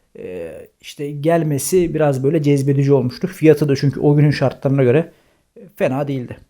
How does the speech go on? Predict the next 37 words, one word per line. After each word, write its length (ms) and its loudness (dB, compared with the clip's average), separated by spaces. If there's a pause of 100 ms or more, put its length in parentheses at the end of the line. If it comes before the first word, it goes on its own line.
(180)
Tabii 340 -4
biz 240 -8
aracı 360 2
aldık 500 0
ama, 440 -2 (500)
e, 300 -6
nerede 260 -2
şarj 280 0
edeceğiz 280 -4
sorusu 420 -4
vardı. 520 -4
O 160 -2
gün 260 -2
ben 200 2
böyle 240 2
baktığımda, 760 0 (540)
e, 160 -12
işte 420 -14
iki 200 -4
bin 60 -2
on 120 -2
yedinin 400 -2
böyle 300 2 (300)
sonlarına 560 -6
baktığımda 500 0
bir 100 -4
e-şarj 520 4
vardı, 300 0
bir 80 0
Voltran 520 4
vardı, 260 0
bir 120 -4
Gersan 520 4
vardı. 400 2 (400)
E-şarjla 680 2
Voltran 560 0
aktifti. 840 -2